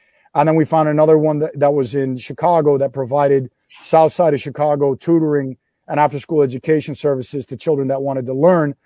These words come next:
that came from families that couldn't afford, you know, Kumon and shit like that, that, like, other people can.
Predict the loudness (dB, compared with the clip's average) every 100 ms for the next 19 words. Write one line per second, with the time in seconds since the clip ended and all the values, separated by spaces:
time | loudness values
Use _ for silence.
0 | _ _ _ _ 2 2 2 -4 -4 -2
1 | 0 0 0 0 0 0 0 -2 -2 2
2 | 4 4 0 _ _ _ _ -4 -2 -2
3 | 0 2 2 0 -2 -4 -6 -6 -6 -4
4 | 0 4 4 2 -2 -2 -4 _ _ _
5 | _ _ 0 2 2 -2 -6 -4 0 0
6 | 0